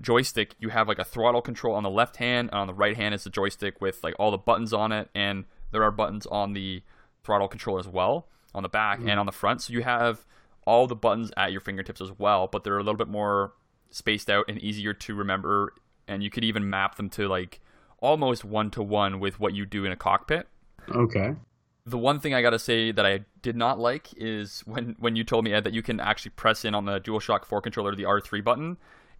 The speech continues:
Speaker 1: to look
Speaker 2: Yeah.
Speaker 1: around, and you have to press it again to stop it. I, I honestly, I didn't like that at all, because I found myself, like, if I was, you know, turning or something, I would accidentally push it in, and then my neck would turn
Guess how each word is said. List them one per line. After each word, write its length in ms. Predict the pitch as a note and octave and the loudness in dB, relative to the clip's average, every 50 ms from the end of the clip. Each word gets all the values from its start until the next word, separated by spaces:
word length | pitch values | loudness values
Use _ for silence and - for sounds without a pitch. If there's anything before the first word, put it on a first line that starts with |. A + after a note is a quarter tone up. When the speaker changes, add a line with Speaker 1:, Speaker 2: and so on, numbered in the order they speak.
| - - | -10 -4
Speaker 1:
to 80 | - | -4
look 240 | A#2 G#2 A2+ A#2 - | 0 2 2 2 4
Speaker 2:
Yeah. 60 | A2 | 2
Speaker 1:
around, 480 | G#2 G2 F#2+ G2 G#2+ B2 D3 F3+ G3 - - _ - - - - _ _ _ - | 2 2 2 0 0 0 -2 -2 -6 -8 -14 _ -20 -20 -20 -20 _ _ _ -4
and 80 | A2 A2+ | -2 -2
you 60 | A2 | 0
have 60 | G#2+ | 0
to 60 | A2 | -2
press 240 | - - B2 A2 - | 0 0 0 0 2
it 60 | - | 0
again 200 | G#2 G2 G#2+ G#2 | -2 -2 -2 -2
to 40 | G2+ | -2
stop 340 | - - - F#2+ F#2+ - - | -4 -2 0 0 0 0 0
it. 200 | E3+ F3+ - - - | -4 -6 -6 -2 0
I, 220 | A#2 B2+ B2+ A#2+ - _ - | 0 0 0 -2 -4 _ -2
I 80 | A2+ | 0
honestly, 480 | - - A2+ B2 C3+ - - D3 C#3+ - | 2 4 2 2 2 0 -2 -4 -4 -2
I 200 | - G2+ G#2 G2+ G2 - - - | -2 -2 -2 -2 -6 -12 -6 -2
didn't 260 | B2+ B2 B2+ C#3 A2 | -2 -2 -2 -2 -4
like 240 | G2 G#2 G#2 G#2+ - | -2 -2 -2 -2 0
that 240 | - G#2+ G#2+ - - | -2 -2 -2 0 0
at 140 | G2 G2+ - | -2 -2 -2
all, 340 | - G2 F#2+ G#2 B2 C#3 | -2 -2 0 2 2 2
because 580 | D#3+ D#3+ B2+ A2 - C3 A2+ G#2+ G#2+ G2+ F#2+ - - | 0 -2 -6 -6 -2 -2 0 0 -2 -4 -6 -4 -4
I 80 | F#2+ | -4
found 260 | G#2+ - - A2+ A2 G#2+ | -2 0 0 0 0 0
myself, 300 | A2 A2 - A2 G#2 G2+ | -4 -2 -2 -2 -2 -2
like, 120 | G2+ G2+ | -2 0
if 60 | A2 | 2
I 120 | G#2+ A2 A#2 | 2 2 2
was, 240 | A2 G#2+ - - - - - - - _ - | 2 -2 -4 -8 -12 -18 -20 -20 -20 _ -8
you 80 | - A2 | -2 -2
know, 100 | G2 F#2+ | -2 -2
turning 400 | - - - - G#2 A2+ B2 B2+ | -2 -2 0 2 2 2 2 0
or 60 | C3+ | 0
something, 560 | C3+ - C#3 C#3 - D3 D3+ E3 E3 E3+ - - | 0 0 -2 0 -2 -4 -4 -4 -6 -8 -10 -6
I 120 | - - A2 | -4 -4 -2
would 140 | G#2+ G#2+ - | -2 -2 -4
accidentally 360 | G2+ G#2+ - - A2 G#2 G2 | -4 -4 -2 -2 -2 -2 -4
push 300 | - - - A2 - - | -4 -2 -2 -2 0 0
it 80 | B2+ | 0
in, 220 | C#3+ D3+ E3 A#2 A2 | 0 0 0 0 -2
and 100 | A2 A2+ | 0 0
then 80 | A2 | 0
my 100 | G#2+ G#2 | 0 0
neck 280 | G2 G2 G2 G#2+ - - | -2 -2 -4 -4 -2 -4
would 120 | B2 A#2 | -4 -4
turn 400 | - - C#3 C3+ C3+ C3+ C3 B2 | 0 2 2 2 4 2 -2 -4